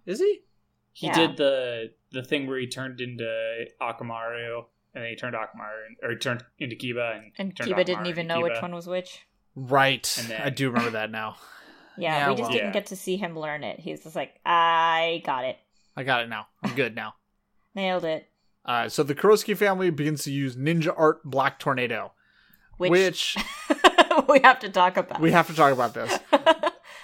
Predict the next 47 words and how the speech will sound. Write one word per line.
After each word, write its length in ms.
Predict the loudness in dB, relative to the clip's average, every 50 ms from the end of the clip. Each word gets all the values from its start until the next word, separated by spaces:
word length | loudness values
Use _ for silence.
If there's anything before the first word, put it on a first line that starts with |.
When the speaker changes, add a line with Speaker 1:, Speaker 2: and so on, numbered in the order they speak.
| -18 -8 2
Speaker 1:
They, 140 | 4 8
Speaker 3:
I 140 | 8 10 10
was 100 | 8 8
like, 200 | 6 6 6 6 6
"Oh, 640 | 8 8 10 10 10 10 10 10 10 10 8 6 2 -6 -20 -20 -20 _ -18 -4 0
Speaker 1:
they 80 | 2
Speaker 3:
it's 80 | 6 8
Speaker 1:
stack 140 | 8 8 10 8 8 6 6
Speaker 3:
happening." 180 | 2 -2 -4 -4
Speaker 1:
into 80 | -4
two 340 | -4 -4 -4 0 0 0 0
piles 760 | 2 4 4 4 4 2 0 -2 -4 -4 -4 -6 -8 -10 -12 _ _ _ _ _ _ _ _
Speaker 3:
Which 180 | -12 -8 -2 2
Speaker 1:
on 120 | 2 2
Speaker 3:
is 60 | 2 2
Speaker 1:
each 100 | 2 2
of 60 | 4 4
the 40 |
Speaker 3:
stupid 40 | 4
and 60 | 4 4 2 2 0
Speaker 1:
shoulders. 200 | 0 -2 -2 -2
Speaker 3:
it's, 120 | -4 -8 -18 _ _ _ -20 -8 _
that's 240 | -2 -2 -2 -4 -6
too, 180 | -4 -4 -4 -2
they're 220 | 2 2 2 2
too 180 | 2 0 -4 0
tall 520 | 4 8 8 10 10 8 6 2 -2 -4
to 120 | -2 0 4
have 200 | 6 6 6 6
any 240 | 4 0 0 -2 -4
sort 240 | -4 -4 -2 -2
of, 160 | -2 -4 -4 -6
like, 300 | -8 -8 -8 -12 -16 -20 -20 _ _ _ _ _
stability. 680 | -12 -10 -8 -2 0 2 2 2 0 -4 -6 -8 -12 -10 -6
Speaker 1:
Uh-huh. 300 | -6 -4 -2 -2 -4 -4 -6 -10 -14 -18 -20 -20 _ _ _ _ 0
Then 180 | 0 4 6
they 120 | 6 4 6
all 220 | 6 6 6 6
Speaker 3:
Uh-huh. 100 | 6 4
Speaker 1:
become 240 | 2 4 4 4 4
Wolverines. 720 | 6 4 4 4 4 0 -2 -2 -4 -8 -10 -12 -12 -12 -14 -14
Speaker 3:
<laughs> 40 | -16 -20 _ _ -4 0 0 2 2 0 0 2
But 100 | 2 4
one 180 | 4 4 2 2
at 120 | 0 -2
a 40 | -4
time. 460 | -6 -4 -2 -2 -2 -2 -4 -6 -8